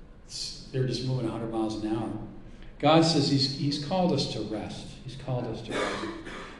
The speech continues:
All right. So, why is it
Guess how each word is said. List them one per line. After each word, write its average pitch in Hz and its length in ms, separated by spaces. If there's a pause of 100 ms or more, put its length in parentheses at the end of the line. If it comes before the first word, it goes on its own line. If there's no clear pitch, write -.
(140)
All 151 140
right. - 500 (320)
So, 139 640 (1080)
why 151 540
is 143 240
it - 300